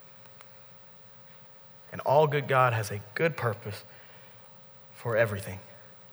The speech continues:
Doesn't mean he causes all things. We have free will. But God can turn all things for good. Now,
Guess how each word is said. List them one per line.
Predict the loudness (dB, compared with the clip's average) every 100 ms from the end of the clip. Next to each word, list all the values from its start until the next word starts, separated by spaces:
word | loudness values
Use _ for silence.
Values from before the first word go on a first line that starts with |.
| -18 -16 -8
Doesn't | -2 0
mean | 0
he |
causes | 6 8 8 6 0
all | 0
things. | 0 -4 -2
We | 0
have | 0 0
free | -4 -4
will. | 0 0 -2 -16 -20 -20 -20 -20 -20 -20 -20 -20 -6
But | 4
God | 6 6
can | 4 -4
turn | -2 2
all | 4 4
things | 2 -2 -4
for | -6 -6
good. | -6 -8 -20 -20 -20 -20 -20 -20 -20 -20 -20 -20 -20 -20 -20 -20 -20 -20 -20 2
Now, | 8 10 8